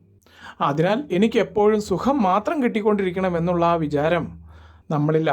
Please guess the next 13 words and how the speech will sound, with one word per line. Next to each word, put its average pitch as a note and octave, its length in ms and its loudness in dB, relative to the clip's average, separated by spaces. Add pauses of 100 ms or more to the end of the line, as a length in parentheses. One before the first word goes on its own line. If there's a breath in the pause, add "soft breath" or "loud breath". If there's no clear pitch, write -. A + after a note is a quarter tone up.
ആർക്കും D3+ 380 0
അരുത്. D#3+ 300 2 (800 soft breath)
പകരം E3 280 0 (440 soft breath)
ദുഃഖം B3+ 280 0 (100)
അനുഭവപ്പെടുമ്പോൾ A3+ 600 2 (200)
അതിൻ്റെ A#3+ 260 0 (160)
തീവ്രത A#3 460 0 (160)
കുറച്ചെടുക്കാൻ A3+ 680 0
വേണ്ടിയിട്ടാണ് F3+ 560 2 (500 loud breath)
നമ്മൾ D#3+ 220 0 (140)
ഓരോരുത്തരും F3+ 580 2 (460 soft breath)
പരിശ്രമിക്കേണ്ടത്. E3 760 0 (1080 loud breath)
അതെന്തുകൊണ്ടെന്നാൽ F#3+ 600 2